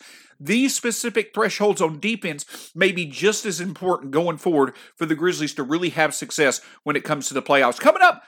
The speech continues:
we've looked at the offensive thresholds that really shine for the Gri-, that really makes the Grizzlies shine if they reach them. Now a couple of defensive thresholds that really stand out as well. If the Grizzly-, that if the Grizzlies reach, it also really improves their chances to win.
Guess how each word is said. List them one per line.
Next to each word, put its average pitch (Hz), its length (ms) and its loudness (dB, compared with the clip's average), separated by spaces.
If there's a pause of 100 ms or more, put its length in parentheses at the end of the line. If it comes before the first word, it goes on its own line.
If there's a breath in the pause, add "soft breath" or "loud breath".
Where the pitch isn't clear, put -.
(260 soft breath)
we've 277 140 -2
looked 285 220 -4
at - 80 -8
the 262 120 -2
offensive 196 480 -2
thresholds 170 500 2
that 170 140 0
really 170 220 -2
shine 160 480 0 (260 loud breath)
for 185 80 0
the 165 100 2
Gri-, 147 160 -2
that 156 180 2
really 180 160 4
makes 170 180 -2
the 160 80 -4
Grizzlies 147 300 -4
shine 147 280 -4
if 143 100 -12
they 156 120 -2
reach 156 300 -6
them. 160 220 -4 (260 soft breath)
Now 151 260 2
a - 60 0
couple 202 360 -2
of 180 100 -2
defensive 190 460 -4
thresholds 143 480 0
that 147 140 0
really 156 160 -2
stand 147 320 -2
out 143 180 4
as 131 100 -8
well. 147 220 4
If 120 80 -2
the 131 80 -4
Grizzly-, 196 580 -4
that 151 180 4
if 143 100 -6
the 160 60 -2
Grizzlies 208 460 -4
reach, 190 360 -2 (400 loud breath)
it 143 260 2
also 165 640 2 (120)
really 185 520 0
improves 143 600 -4
their 139 240 2
chances 135 760 -8
to - 100 -10
win. 110 280 -4